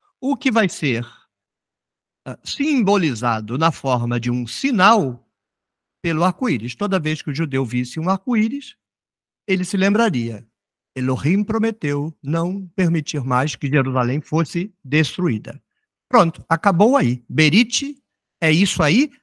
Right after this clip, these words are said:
nesse texto. A única coisa que a gente pode levar pros outros textos é que Berit é um acordo,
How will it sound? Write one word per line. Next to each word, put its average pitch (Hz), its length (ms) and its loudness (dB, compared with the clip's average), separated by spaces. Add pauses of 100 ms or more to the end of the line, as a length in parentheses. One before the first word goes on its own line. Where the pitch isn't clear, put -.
(140)
nesse 233 580 2
texto. - 520 -8 (1600)
A - 20 0
única 262 360 0
coisa 208 200 0
que 196 80 -2
a 175 60 2
gente 175 220 0
pode 160 180 -2
levar 143 320 0
pros 123 240 -6
outros 123 380 -6
textos 233 560 -4
é 202 100 2
que 208 140 -2
Berit 202 360 0
é 240 60 -2
um 277 60 -2
acordo, 143 680 -4